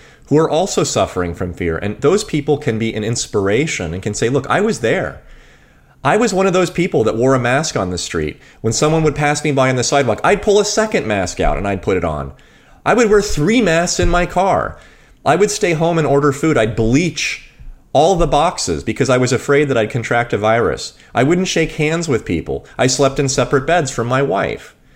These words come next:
I decided not to travel. I started to do Zoom calls instead of using the telephone or going to work."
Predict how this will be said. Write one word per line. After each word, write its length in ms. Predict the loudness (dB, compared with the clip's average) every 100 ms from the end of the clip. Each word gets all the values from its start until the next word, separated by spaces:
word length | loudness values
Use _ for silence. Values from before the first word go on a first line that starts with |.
| _ _ -6
I 100 | 0
decided 480 | 2 2 2 2 2
not 200 | 0 -2
to 100 | -4
travel. 600 | -4 0 0 0 -2 -4 -14 -4
I 120 | 0
started 360 | 0 2 2 2
to 80 | 0
do 200 | 2 2
Zoom 360 | 2 0 2
calls 420 | 0 -2 -2 -6 -6
instead 260 | -4 0
of 120 | 0
using 260 | 0 -2 -2
the 80 | -4
telephone 640 | -2 0 0 -2 -4 -6 -8
or 100 | -4
going 280 | 0 0 0
to 100 | 0
work." 520 | 2 2 0 -4 -14